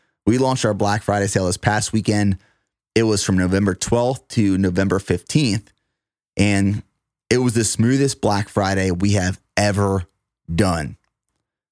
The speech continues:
We received over twenty-five thousand orders,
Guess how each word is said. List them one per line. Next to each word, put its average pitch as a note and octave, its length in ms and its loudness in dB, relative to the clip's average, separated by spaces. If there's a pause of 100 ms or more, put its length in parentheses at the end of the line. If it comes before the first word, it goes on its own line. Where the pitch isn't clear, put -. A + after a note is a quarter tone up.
(100)
We G#2 480 2 (1120)
received A2 560 0
over G#2 360 2
twenty-five A2+ 580 0
thousand G#2 420 -2
orders, F#2 580 -2